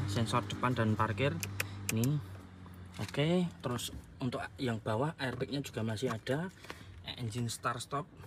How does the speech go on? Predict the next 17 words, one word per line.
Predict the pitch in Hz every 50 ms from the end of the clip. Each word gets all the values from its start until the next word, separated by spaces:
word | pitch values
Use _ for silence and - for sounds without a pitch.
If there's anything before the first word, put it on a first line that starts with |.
| - -
jadi | - 107 110 120
tidak | 120 131 143 - 120 104 -
perlu | 123 120 120
pakai | 113 - 113 117 120 -
kunci, | - 123 120 117 - 135 135 139 156 147 - - - - - - - - - -
kuncinya | 120 113 - 113 120 127
ditaruh | 127 - 123 110 110 107 117 113
aja | - 107 98 - - 107
ya. | 98 98 104 113 120 - - - - - - - - - - - - - - -
Nah, | 107 104 101 - - - - - -
untuk | - 139 135 - -
karpet | - 131 131 135 - - 156 170 - - - - - - - - - - - - -
dasar | 120 110 104 - 165 160 160 - -
ini | 143 147 147 160 156
bawaan | - 120 113 107 110 - 135 143 143 120
ya, | 117 123 135 131 - - - - - - - - -
bawaan | 104 101 98 95 - 113